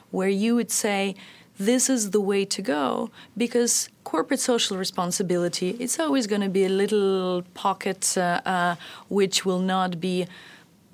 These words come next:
maybe taken seriously, yes, but will not be as impactful as a holistic strategy which generates profitability at the same time as tackling the, uh, social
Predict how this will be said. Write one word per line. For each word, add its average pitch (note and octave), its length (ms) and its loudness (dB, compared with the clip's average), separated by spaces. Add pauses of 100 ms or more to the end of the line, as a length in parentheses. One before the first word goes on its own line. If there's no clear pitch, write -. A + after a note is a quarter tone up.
(520)
maybe B3+ 320 4
taken B3 380 2
seriously, C4+ 560 0
yes, E4+ 400 0
but A#3+ 240 -2
will B3 180 4
not A#3+ 380 4
be A#3+ 140 2
as A3 240 0
impactful G#3 760 -2 (320)
as G3+ 200 0
a F#3+ 240 2 (160)
holistic A#3 440 2
strategy G#3+ 720 0 (220)
which E3 320 -2
generates G#3+ 720 2
profitability E3+ 880 -2
at D#3 120 0
the D#3 80 -2
same E3 340 -2
time - 380 -2
as - 140 -4
tackling - 560 -6
the, - 300 -6
uh, G#1 140 -6
social - 580 -4